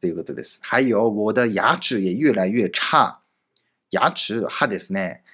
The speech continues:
それから僕の歯もどんどんどんどん悪くなってますと。我决定。以后我要少喝点奶茶。少吃点冰激凌了。ね。僕はこれからは、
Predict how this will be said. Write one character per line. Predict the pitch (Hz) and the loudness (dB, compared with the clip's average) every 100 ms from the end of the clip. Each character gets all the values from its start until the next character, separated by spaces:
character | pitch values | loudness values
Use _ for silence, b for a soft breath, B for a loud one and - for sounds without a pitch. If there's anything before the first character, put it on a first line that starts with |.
| b b - | b b -10
そ | - | -6
れ | 110 | -2
か | 104 | 0
ら | 104 | 0
僕 | 127 | 0
の | 120 | -4
歯 | - 190 | 0 2
も | 156 92 - - | 2 0 -8 -2
ど | 147 | 0
ん | |
ど | 120 | 2
ん | 113 | 4
ど | 180 | 4
ん | |
ど | 123 | 4
ん | |
悪 | 95 110 | 2 0
く | 113 | -2
な | 110 | -4
っ | 104 | -4
て | 82 | -6
ま | 71 | -8
す | - | -10
と。 | - - _ _ | -18 -20 _ _
我 | 85 101 | -4 -2
决 | 98 98 | -2 0
定。 | 98 156 95 - _ _ _ _ _ _ _ _ _ | 2 2 2 -8 _ _ _ _ _ _ _ _ _
以 | - 143 | -2 0
后 | 180 202 170 113 | 2 4 6 4
我 | 87 92 147 | 2 2 4
要 | 175 127 92 | 6 4 0
少 | 82 - 123 | -2 -2 -2
喝 | - 190 | 2 2
点 | 139 120 | 2 0
奶 | 104 - | -2 -4
茶。 | - - - 101 131 - _ - | -8 -6 0 4 2 0 _ -16
少 | - 117 | -2 0
吃 | 120 - 240 202 | 2 0 2 2
点 | 104 117 | 0 0
冰 | 104 98 | 4 4
激 | 190 143 | 4 2
凌 | 101 57 117 | 0 -2 2
了。 | 131 - - _ _ _ _ _ _ - | 2 0 -6 _ _ _ _ _ _ -16
ね。 | 92 85 - | -12 -14 -12
僕 | - 131 110 | -4 0 2
は | 92 | 0
こ | 131 | 0
れ | |
か | 127 | 4
ら | 131 | 4
は、 | 110 87 | 4 0